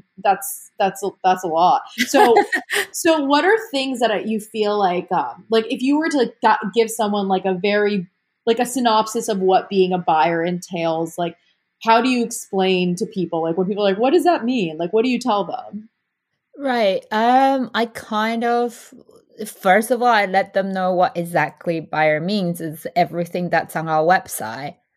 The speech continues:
Speaker 2: A buyer or the buying team have to select to go on that website.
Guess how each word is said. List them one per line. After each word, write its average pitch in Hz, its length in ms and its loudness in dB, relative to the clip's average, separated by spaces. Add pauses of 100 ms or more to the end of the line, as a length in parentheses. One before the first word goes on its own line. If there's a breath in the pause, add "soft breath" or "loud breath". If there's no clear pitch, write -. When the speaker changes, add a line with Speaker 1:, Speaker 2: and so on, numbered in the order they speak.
(140)
Speaker 2:
A 170 100 0
buyer 160 680 2
or 160 100 -4
the 156 100 0
buying 165 380 2
team 139 260 -8
have 160 340 -4
to 160 100 -10
select - 680 -6
to - 180 -10
go 196 280 4
on 160 160 0
that 151 180 -10
website. - 460 -12